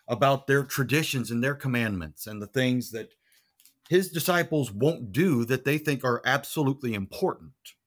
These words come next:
And so he has to explain exactly what does defile a person, which, as we recall, is not something that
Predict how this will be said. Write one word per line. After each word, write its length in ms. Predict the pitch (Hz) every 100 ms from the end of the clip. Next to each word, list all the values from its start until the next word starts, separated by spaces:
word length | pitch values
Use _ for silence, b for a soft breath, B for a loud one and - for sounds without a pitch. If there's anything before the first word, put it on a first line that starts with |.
| _ _ _ _ _ _ _ _ _ _ _ _ _ _
And 200 | 117 113
so 440 | - 127 117 110 107
he 120 | 123
has 260 | 127 123 -
to 240 | 127 120
explain 520 | 120 - 120 135 127
exactly 640 | 117 98 127 143 - 127 117 _ -
what 380 | 113 147 120 107
does 280 | 123 127
defile 580 | - 117 131 131 127 110
a 80 | 101
person, 640 | - 95 82 - 85 73 73 _ _ _ _ _ _ _ _
which, 420 | 110 101 - - _ _ _ _ _ _ _
as 200 | 113 101
we 80 | 107
recall, 580 | 98 - 143 127 120 - B
is 220 | 113 98
not 180 | 147 147
something 300 | 151 139 131
that 200 | 120